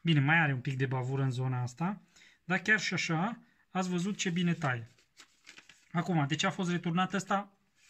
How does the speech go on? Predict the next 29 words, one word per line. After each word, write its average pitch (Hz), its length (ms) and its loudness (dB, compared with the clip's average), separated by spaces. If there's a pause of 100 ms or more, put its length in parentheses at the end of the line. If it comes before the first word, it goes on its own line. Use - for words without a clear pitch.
(800)
Eu 156 180 2
nu-i 156 160 4
găsesc 156 280 0
nicio, 151 360 -2 (120)
nicio 160 340 2
problemă. 147 480 0 (1200)
Nici 247 320 0
măcar 190 680 2
una 147 380 4
nu-i 123 160 0
găsesc. 123 400 -6
Aici 185 180 -2
v-am 165 140 0
spus 175 220 -8
că 175 100 -6
undeva 160 260 0
la 170 100 0
vârf 156 260 -4
are 165 120 0
o 165 40 0
ciobitură, 147 720 -4 (540)
dar 202 220 -2
probabil 175 520 -2
că 202 360 -6
a 170 100 -8
fost 170 260 -6
forțat 165 440 -6
sau 143 120 -2
ceva. 120 360 -6